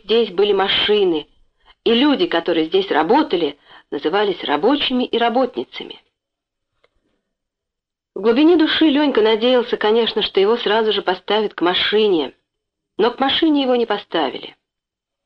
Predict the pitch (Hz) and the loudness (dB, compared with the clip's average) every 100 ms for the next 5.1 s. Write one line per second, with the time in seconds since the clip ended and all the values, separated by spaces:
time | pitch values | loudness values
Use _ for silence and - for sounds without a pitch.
0 | _ _ _ _ _ _ _ _ _ _ | _ _ _ _ _ _ _ _ _ _
1 | _ 262 277 226 254 240 233 226 240 226 | _ -2 0 0 0 0 -2 -2 0 2
2 | 214 240 - 196 - 160 - _ _ _ | 2 0 -2 -4 -4 -6 -10 _ _ _
3 | _ 214 220 220 240 240 208 233 220 190 | _ 0 2 2 2 0 -2 -2 -2 0
4 | 285 277 - - - 370 - 285 311 208 | -2 0 -2 0 -2 -4 -6 0 2 0
5 | 147 | -2